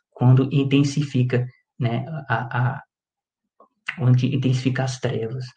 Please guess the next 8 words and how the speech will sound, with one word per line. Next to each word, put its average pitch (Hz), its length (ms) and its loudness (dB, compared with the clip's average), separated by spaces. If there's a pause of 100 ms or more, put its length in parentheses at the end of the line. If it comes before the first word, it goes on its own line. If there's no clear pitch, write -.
(340)
Então, 127 180 -2
percebemos 127 760 4 (260)
que 123 240 2
uma 190 340 4
hora 135 240 2
nós 147 220 2
vamos 127 320 4
olhar, 127 360 2